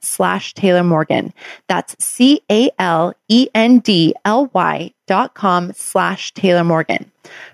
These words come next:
For the month of October, I'm doing a promo for an hour session at only sixty dollars. So now's a great time to try it out. Spots are limited, so be sure to sign up today.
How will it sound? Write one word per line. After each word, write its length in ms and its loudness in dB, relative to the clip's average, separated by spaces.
For 80 -4
the 80 2
month 260 0
of 100 0
October, 520 0
I'm 180 -2
doing 200 2
a 80 4
promo 400 0
for 140 -2
an 160 -2
hour 240 2
session 400 -2
at 180 -2
only 300 4
sixty 480 -2
dollars. 580 -2
So 140 0
now's 360 2
a 60 2
great 440 -2
time 300 0
to 100 0
try 220 -2
it 120 0
out. 300 -2
Spots 380 -4
are 100 4
limited, 440 2
so 140 -2
be 200 4
sure 220 2
to 80 2
sign 260 -2
up 100 0
today. 480 -2